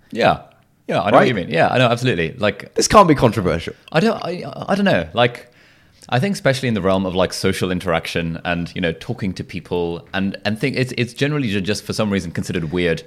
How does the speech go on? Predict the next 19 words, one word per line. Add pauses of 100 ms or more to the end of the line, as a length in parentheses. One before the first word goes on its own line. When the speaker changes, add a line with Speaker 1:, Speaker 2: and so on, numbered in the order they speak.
(100)
Speaker 1:
to,
Speaker 2:
Yeah,
yeah,
yeah.
Speaker 1:
to
even (420)
make
an,
an
attempt
to
read
more
about
this
stuff.
Or
it
just